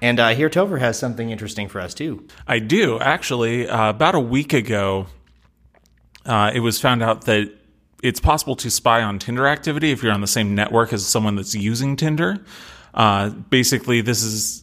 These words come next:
Speaker 2: because they're not using H T T P S on their app. Uh, so the, the actual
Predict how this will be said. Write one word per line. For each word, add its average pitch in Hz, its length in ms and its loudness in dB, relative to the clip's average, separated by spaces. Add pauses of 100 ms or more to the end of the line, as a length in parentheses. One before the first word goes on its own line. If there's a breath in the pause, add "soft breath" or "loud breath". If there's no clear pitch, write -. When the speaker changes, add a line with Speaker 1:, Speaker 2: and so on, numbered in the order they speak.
(140)
Speaker 2:
because 117 520 -2
they're 127 280 2
not 123 200 2
using 117 400 0
H 107 260 -2
T 110 140 -2
T 104 160 -6
P 110 180 -2
S 175 240 2
on 117 140 0
their 107 120 -2
app. - 380 -2 (380 loud breath)
Uh, 104 420 0
so 117 300 0
the, 113 360 -2 (120)
the 123 180 2
actual 110 540 0